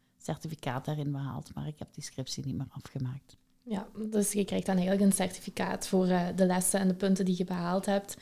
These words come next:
Speaker 1: Mhm.
Speaker 2: waardoor dat je, als je binnen de zoveel jaar zou verder studeren, dat, of, of ze nog zou willen afmaken, dat het wel mogelijk zou zijn.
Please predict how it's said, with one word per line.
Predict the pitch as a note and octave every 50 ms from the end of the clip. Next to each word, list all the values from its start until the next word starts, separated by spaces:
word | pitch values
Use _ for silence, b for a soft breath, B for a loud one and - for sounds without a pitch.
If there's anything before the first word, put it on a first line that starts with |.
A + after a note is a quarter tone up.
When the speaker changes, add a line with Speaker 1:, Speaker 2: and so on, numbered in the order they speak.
| B B B B
Speaker 1:
Mhm. | F3+ D#3+ E3 E3 D#3+ E3
Speaker 2:
waardoor | F3 F#3 F#3 F3+ F#3+ F#3+
dat | F#3 F#3+ F#3 F#3
je, | - F#3 -
als | F#3 F3 -
je | - E3+
binnen | E3 F3+ F3+ F#3+ F#3
de | F#3+
zoveel | F3+ - F#3 F3+ F3+ F3+
jaar | F3+ F3+ - F3+ F3+
zou | F3 F#3 F3+ F3+ - - _ _ _ -
verder | F3+ - F3 F3 G3 G#3+ A3+
studeren, | - - - A3 F#3 G3+ G3+ G3+ G#3 A3+ A3+
dat, | G#3 G3+ F#3+ G3 -
of, | - F#3+ F3+ - - -
of | - F#3 -
ze | - -
nog | F#3 F#3 F3+
zou | - - F#3 F3 -
willen | F#3 F3 F3 -
afmaken, | F3+ F3 - F#3+ G3+ G3 F#3+ - F#3+
dat | F#3+ F#3
het | F#3 E3
wel | F3 F3 E3+ F3 F3+
mogelijk | F3+ F3+ F#3 G3 G#3 A#3+ B3 B3 B3 -
zou | - A#3+ A#3+ A#3+
zijn. | B3 A#3 A#3+ B3+ C4+